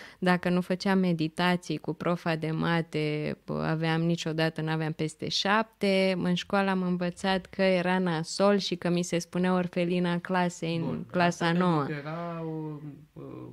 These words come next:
Speaker 2: mizerabilă
Speaker 1: Adică și ăștia
Speaker 2: din
Speaker 1: sunt
Speaker 2: Chita.
Speaker 1: profesorii.
Speaker 2: Da, uh, însă să știi ceva, că și eu am detestat, uh,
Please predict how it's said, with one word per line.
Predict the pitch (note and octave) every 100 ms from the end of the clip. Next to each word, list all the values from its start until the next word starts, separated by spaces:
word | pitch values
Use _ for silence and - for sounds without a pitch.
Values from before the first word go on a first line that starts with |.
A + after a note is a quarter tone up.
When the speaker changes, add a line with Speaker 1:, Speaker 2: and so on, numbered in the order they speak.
| - - _
Speaker 2:
mizerabilă | - C3+ C3 D#3+ F#3+
Speaker 1:
Adică | E3+ F#3
și | F3 G3+
ăștia | E3 G#3+
Speaker 2:
din | -
Speaker 1:
sunt | A#3
Speaker 2:
Chita. | A3+ A#3+
Speaker 1:
profesorii. | A3+ B3+ A3+ G3 E3+ E3 E3+ E3+
Speaker 2:
Da, | G#3 F3 A#2 - _
uh, | - C#3 C3+ B2 C3+
însă | C3+ C3+ - D3 C#3 C3 C3 B2+ -
să | - C#3+
știi | D#3+
ceva, | E3+ G3 F3
că | D3+ C3+ C3
și | - F3
eu |
am | F#3+ D#3+
detestat, | C3+ C3+ B2 - - B2 A#2
uh, | -